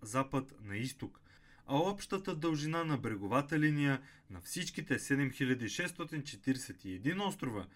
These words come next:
е тридесет и шест хиляди двеста осемдесет и девет километра, почти колкото е дължината на екватора.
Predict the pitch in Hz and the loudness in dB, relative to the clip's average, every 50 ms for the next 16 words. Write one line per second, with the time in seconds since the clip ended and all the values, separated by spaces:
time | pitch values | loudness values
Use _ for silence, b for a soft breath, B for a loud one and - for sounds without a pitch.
0 | B B B B B B - 107 101 - - 160 180 160 - 185 156 - - 143 | B B B B B B -6 -6 -2 0 2 2 2 2 0 -2 -2 -2 -4 -4
1 | - - 147 147 147 147 - - - - 139 135 143 139 135 135 135 135 B B | 0 2 2 2 2 0 -6 -6 -2 0 4 4 4 6 6 4 2 2 B B
2 | B B B - - 123 135 139 139 - 160 151 - - 117 101 98 95 - 113 | B B B -6 2 2 2 2 2 0 -2 -2 -2 -4 -6 -6 -6 -4 -4 -4
3 | 98 - 104 98 104 107 117 123 - - - 98 92 95 104 107 - - 98 87 | -4 -4 -4 0 0 0 0 0 -6 -6 -8 -6 -2 0 0 0 0 -2 -8 -8
4 | B B B B B B B B - 190 196 - - - - 202 - 190 185 180 | B B B B B B B B -4 -4 -4 -4 -2 -4 -4 -2 2 2 2 2
5 | 160 - - - - 175 170 156 - - 123 113 117 110 104 98 101 110 127 139 | 0 -6 -8 -2 0 2 2 2 2 0 -2 -2 0 -2 -2 -2 -2 2 2 2
6 | 139 139 147 135 123 117 104 92 87 - - - 117 117 - 120 101 90 85 | 4 4 2 2 2 2 0 0 -2 -2 2 2 2 4 2 0 -2 -2 -4